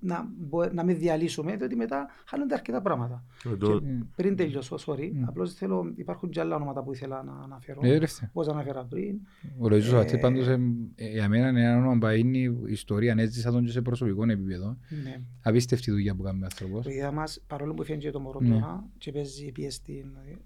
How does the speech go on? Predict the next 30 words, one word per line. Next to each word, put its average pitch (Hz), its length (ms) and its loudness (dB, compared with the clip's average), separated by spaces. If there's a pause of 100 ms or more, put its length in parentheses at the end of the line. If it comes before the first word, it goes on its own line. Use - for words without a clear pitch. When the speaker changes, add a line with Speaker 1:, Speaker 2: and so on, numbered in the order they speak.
Speaker 1:
βοηθά 135 280 -6
μας, 165 380 -10
Speaker 3:
Μμ. 139 80 -4 (120)
Speaker 1:
και - 100 -8
οικονομικά 151 680 -10 (160)
που 139 100 -12
έφυγε. 151 320 -10 (800)
Και - 80 -10
ο - 20 -6
Σταύρος 160 300 -6
Παπαγεωργίου 147 480 -4
που 147 80 -8
Speaker 3:
Μμ. 135 60 -4
Speaker 1:
ήταν 123 200 2
τώρα 143 160 -6
στο 139 140 -12
Συμβούλιο, 139 540 -10 (360)
πάντα 147 380 -8
βοηθά 135 320 -12
μας. 175 400 -10 (560)
Ο 151 320 -6
Σωτήρης 147 340 -6
ο 151 60 -2
Φλωρέντζου 143 800 -8
Speaker 3:
Μμ. 131 100 -8 (520)
Speaker 1:
που 143 140 -8
υπάρχει 139 380 -10
τώρα 139 140 -10
στην 147 160 -12
Ακαδημία, 135 560 -12